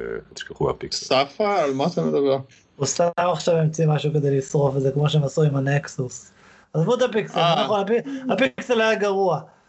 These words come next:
Speaker 3: בוא, עזבו אותו. That's bygones.
Speaker 1: פיניקס? <laughs> מה אתם אומרים?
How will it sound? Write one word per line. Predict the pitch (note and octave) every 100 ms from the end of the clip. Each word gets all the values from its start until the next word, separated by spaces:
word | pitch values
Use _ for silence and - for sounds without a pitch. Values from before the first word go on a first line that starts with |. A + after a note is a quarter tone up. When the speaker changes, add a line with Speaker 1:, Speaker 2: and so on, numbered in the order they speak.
| _ -
Speaker 3:
בוא, | G#3 A#3 A#3 A3 G#3+
עזבו | A3+ A3+
אותו. | C4+ B3+ F3 D3 - _ _ _ -
That's | A3 A3+ A3
bygones. | A3 A#3 G#3 F#3+ D#3+ D#3 - - - _ - -
Speaker 1:
פיניקס? | E2+ F2 B2+ D#3 - - - - -
<laughs> | D#3 A#2+ A#2 - - _ _ _ _ _ _ _ _ _ _ _ _ _ _ _ _ A2 F#2+
מה | G2+
אתם | G2+
אומרים? | D#2+ C#2+